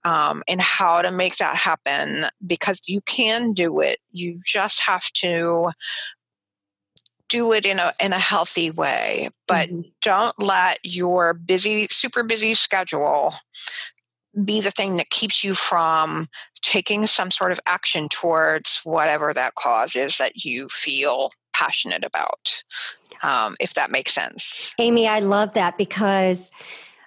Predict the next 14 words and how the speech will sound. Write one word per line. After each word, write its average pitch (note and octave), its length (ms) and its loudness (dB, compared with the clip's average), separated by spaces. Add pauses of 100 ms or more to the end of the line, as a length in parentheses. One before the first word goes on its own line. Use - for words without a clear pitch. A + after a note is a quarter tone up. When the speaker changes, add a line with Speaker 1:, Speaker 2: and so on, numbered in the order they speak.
(180)
Speaker 2:
uh, A3 80 0 (260)
my A#3+ 380 4
experience A3+ 1080 4
has G#3 300 0
been G3+ 600 4 (400)
that G3 560 4
when A3+ 560 4
we B3+ 140 4
get A#3 240 4
into G#3 440 4
a F#3+ 80 6
mode F3 480 4
of F3+ 220 0
service E3+ 920 0